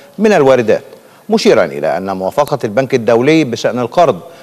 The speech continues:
يعطي مصداقية لمصر واقتصادها. وأضاف إسماعيل أن مصر تستورد بستة وستين مليار دولار، وهو ما يتطلب الاهتمام بالصناعة الوطنية، خاصة وأن جزءاً كبيراً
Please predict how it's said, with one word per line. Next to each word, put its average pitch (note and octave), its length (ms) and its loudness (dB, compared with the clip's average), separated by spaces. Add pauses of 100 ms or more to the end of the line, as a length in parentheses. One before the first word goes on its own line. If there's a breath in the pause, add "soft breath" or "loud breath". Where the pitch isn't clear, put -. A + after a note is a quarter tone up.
(160 loud breath)
يعطي D#3+ 360 2
مصداقية C#3 600 0
لمصر C3 540 0
واقتصادها. A2 680 -2 (560 loud breath)
وأضاف B2+ 580 2
إسماعيل D3 600 -2 (220)
أن F#2 300 -4
مصر D3 220 -4
تستورد C#3+ 520 0
بستة A#2+ 1080 -2 (160)
وستين C3+ 600 -2
مليار C3 360 2
دولار، D3+ 360 2 (400 loud breath)
وهو D3+ 220 2
ما F#3+ 180 2
يتطلب E3 460 0
الاهتمام C#3+ 480 0
بالصناعة C3+ 480 0
الوطنية، C3 560 0 (340 loud breath)
خاصة F3 480 2
وأن F#2+ 360 0
جزءاً B2 240 -2
كبيراً C#3+ 560 0